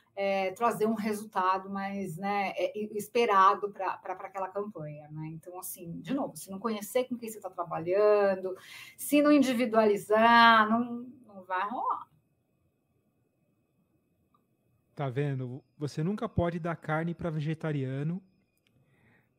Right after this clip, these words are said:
Speaker 2: nem
Speaker 1: Vou
Speaker 2: vegetais
Speaker 1: te dar
Speaker 2: pra quem não come
Speaker 1: vou te dar
Speaker 2: carne.
Speaker 1: um chocolate, ó.
Speaker 2: Não é?
Speaker 1: Como eu não
Speaker 2: <laughs> Não, por
Speaker 1: sou
Speaker 2: favor, não.
Speaker 1: Como eu não sou, olha aqui, ó, minha caneca,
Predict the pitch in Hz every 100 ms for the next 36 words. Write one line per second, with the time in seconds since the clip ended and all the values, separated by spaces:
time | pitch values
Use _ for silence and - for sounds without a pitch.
0 | 165 180 208 208 202 180 175 175 185 233
1 | - 185 190 190 190 196 208 196 185 254
2 | 254 269 262 277 285 226 185 170 - 180
3 | 165 185 175 156 156 185 208 160 339 262
4 | 160 - 233 233 220 - 202 262 226 220
5 | 220 214 202 196 - - - - _ -
6 | 587 302 294 339 480 494 - 262 247 226
7 | 202 214 233 - 190 175 180 180 - 302
8 | - 403 -